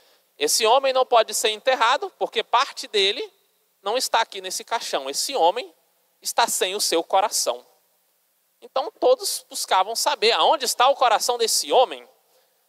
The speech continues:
Santo Antônio então foi ao cofre daquele homem, abriu aquele cofre e lá estava o coração daquele homem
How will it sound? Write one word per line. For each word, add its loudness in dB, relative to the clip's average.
Santo -2
Antônio -2
então 0
foi 0
ao 4
cofre 2
daquele -4
homem, -2
abriu -2
aquele -6
cofre -2
e -4
lá 2
estava 0
o -20
coração 0
daquele -6
homem -6